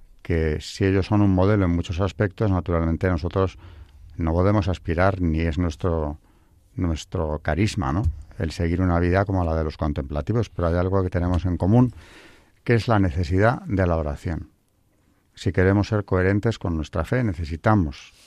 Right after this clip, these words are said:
eh, tener oración diaria,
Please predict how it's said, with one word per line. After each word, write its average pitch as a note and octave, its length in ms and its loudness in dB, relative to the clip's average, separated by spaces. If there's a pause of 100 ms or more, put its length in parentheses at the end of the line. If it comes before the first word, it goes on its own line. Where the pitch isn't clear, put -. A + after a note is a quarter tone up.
(320)
eh, D#2+ 320 -8 (160)
tener F2+ 420 0 (520)
oración A#2+ 640 0
diaria, D2+ 540 -2